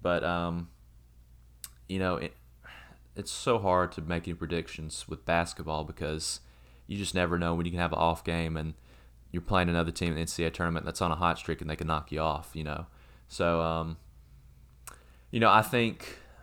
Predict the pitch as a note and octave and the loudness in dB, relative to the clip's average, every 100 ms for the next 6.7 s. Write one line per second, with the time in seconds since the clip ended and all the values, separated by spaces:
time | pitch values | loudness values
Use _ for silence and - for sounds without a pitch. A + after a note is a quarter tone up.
0 | - F#2+ F#2+ G#2 G2 G2 F#2 F#2+ G2+ G#2 | -16 -6 2 4 4 0 0 2 4 2
1 | G#2 - - - - - - - - - | 0 -8 -20 -20 -20 -20 -20 -20 -20 -20
2 | - - - - - - - - - F2+ | -20 -20 -20 -20 -20 -20 -20 -14 -6 -2
3 | F2 - G#2+ - F#2 - - F#2+ F#2 - | -2 0 -2 -2 -4 -4 0 2 2 0
4 | - F#2+ - F#2 - E2 E2+ F2 F2 E2+ | -4 -4 0 0 0 0 0 2 0 0
5 | F2 E2+ F2+ E2+ - F2+ E2+ E2+ E2+ F2 | -4 -4 -4 -6 0 0 2 -2 -2 -2
6 | F2 E2+ F2 F2+ F#2 F#2+ G2 | -2 -2 -2 0 2 2 0